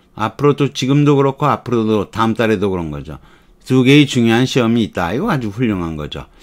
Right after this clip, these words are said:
그렇지만 여러분이 봤을 땐 뭐 이것도 만만치는 않은 거죠. 어, 자, had owned가 돼야 된다는 말 이해되시겠죠? 협력적 사역동사 조금 설명했었죠. be going to, 가정법 과거 완료,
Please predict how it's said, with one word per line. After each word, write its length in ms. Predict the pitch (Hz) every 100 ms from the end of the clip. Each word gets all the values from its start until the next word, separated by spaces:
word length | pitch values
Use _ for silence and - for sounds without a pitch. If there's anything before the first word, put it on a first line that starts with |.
| - - - - -
그렇지만 360 | - - 135 135
여러분이 420 | 120 117 117 120
봤을 320 | 107 101 -
땐 280 | - 113 113
뭐 260 | 110 107 104
이것도 280 | 101 101 110
만만치는 640 | 95 98 104 - 113 107
않은 300 | 87 85 90
거죠. 300 | 90 92 170 208
어, 560 | - 76 73 71 65 - - _ _ _
자, 280 | - 90 78 - _ - - _ _ _ -
had 160 | 123
owned가 520 | 127 120 127 123 117 107
돼야 160 | 107
된다는 280 | 95 104 107
말 140 | 113
이해되시겠죠? 960 | 98 98 95 92 - 98 87 - 135 143
협력적 680 | - 127 117 117 117 143 143
사역동사 540 | - 107 107 101 98
조금 320 | - 120 113 107
설명했었죠. 840 | 117 113 101 90 - 104 120 -
be 180 | 110 101
going 380 | 104 104 98 -
to, 240 | 139 - - - _
가정법 540 | 110 104 113 113 113
과거 260 | - 98 95
완료, 560 | 95 92 98 160 185